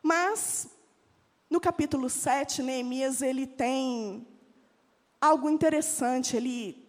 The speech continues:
discerne. Ele sabe que a vontade de Deus não finaliza na reconstrução dos muros. Ele sabe que a missão dele como reconstrutor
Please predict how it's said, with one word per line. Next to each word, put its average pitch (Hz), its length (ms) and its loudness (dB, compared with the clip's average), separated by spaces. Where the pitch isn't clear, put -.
discerne. 226 1120 2
Ele 302 180 2
sabe 254 960 2
que - 80 2
a 277 60 8
vontade 285 560 2
de 247 120 2
Deus 240 600 2
não 285 180 0
finaliza 285 960 0
na 247 100 -2
reconstrução 247 760 -2
dos 202 240 -4
muros. 190 520 -2
Ele 330 220 4
sabe 370 340 4
que 403 120 0
a 320 80 6
missão 330 600 4
dele 277 300 2
como 277 260 2
reconstrutor 262 1160 0